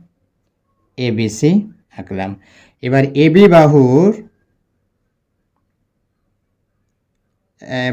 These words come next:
বিসি বাহুর একটি সমান্তরাল সরলরেখা যথাক্রমে এবি ও এসিকে, এবিকে ডি বিন্দুতে আর এইখানে ই বিন্দুতে ছেদ করে, সেটা যোগ করে দিলাম।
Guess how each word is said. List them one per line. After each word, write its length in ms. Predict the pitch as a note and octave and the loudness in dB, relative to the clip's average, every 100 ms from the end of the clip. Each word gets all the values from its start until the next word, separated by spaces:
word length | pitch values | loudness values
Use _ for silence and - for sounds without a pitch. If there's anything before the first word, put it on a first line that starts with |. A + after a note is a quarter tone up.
| A#2 | 0
বিসি 260 | D#3 D#3+ G3 | -2 2 4
বাহুর 180 | F3+ E3+ | 4 4
একটি 140 | D#3+ D#3+ | 0 -4
সমান্তরাল 500 | - D3 D#3 E3 E3 D#3+ | 0 2 2 2 -2 -2
সরলরেখা 440 | D3 C3+ B2 - D3 D#3 | 0 0 -2 -2 -2 0
যথাক্রমে 540 | C#3+ D3+ C#3 C#3 C3 D3 C3+ | -2 -4 -4 0 0 0 0
এবি 180 | C#3+ D#3+ | 2 4
ও 40 | D#3+ | 2
এসিকে, 340 | D3 D3+ C3+ F3+ C4+ - _ _ _ _ - A2+ B2 | 2 0 0 0 0 -4 _ _ _ _ -18 -10 -2
এবিকে 280 | C#3 D3+ D3+ B2+ | 2 2 0 2
ডি 100 | C#3 C#3+ | 2 4
বিন্দুতে 460 | D#3 D#3+ E3 G3+ A3 C#4 - _ _ _ _ | 4 2 2 2 2 0 -4 _ _ _ _
আর 340 | B2 A#2+ B2+ B2+ B2+ C3 | -8 -2 0 0 -2 -4
এইখানে 400 | D#3+ D#3+ C#3 C3+ A#3 - - _ _ _ _ _ _ _ | -4 0 2 4 2 0 -12 _ _ _ _ _ _ _
ই 80 | C#3 E3 | -4 0
বিন্দুতে 360 | D3 C#3 C3 G3+ G#3 | 4 4 4 0 -2
ছেদ 160 | D3 A2+ | -4 -4
করে, 140 | A2+ A2 | -4 -6
সেটা 160 | C#3 C#3+ C3+ | -4 -2 0
যোগ 100 | C#3 C3+ | 0 0
করে 120 | D3 D3 | 0 2
দিলাম। 180 | E3 | 2